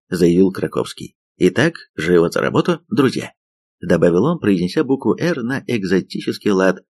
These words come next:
то есть быстро прижав язык к нёбу. И Ганс Касторп, которого покоробило от этого обращения, уже собирался сесть где-нибудь среди других участников,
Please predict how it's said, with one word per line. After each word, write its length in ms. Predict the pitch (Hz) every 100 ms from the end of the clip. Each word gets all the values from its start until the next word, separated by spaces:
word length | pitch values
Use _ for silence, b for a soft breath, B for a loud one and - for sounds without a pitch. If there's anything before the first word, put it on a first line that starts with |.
| _ _
то 120 | - 202
есть 240 | 151 -
быстро 320 | 160 180 123
прижав 400 | 123 107 113 135
язык 320 | 104 101 107
к 20 | 98
нёбу. 320 | 92 67 - - _ _ _ -
И 140 | 92
Ганс 340 | 78 92 80
Касторп, 480 | - 73 104 107 -
которого 540 | - - 78 82 85 - -
покоробило 680 | 78 - 50 98 92 85
от 120 | 60
этого 260 | 82 - 76
обращения, 840 | - 87 90 92 170 170 156 - _ _ _ _ _ -
уже 220 | 113 185
собирался 560 | 185 131 160 156 135
сесть 340 | 117 - 160 -
где-нибудь 400 | 101 139 131 123
среди 260 | 113 120
других 380 | 120 117 117 123
участников, 640 | 123 135 120 87 98 90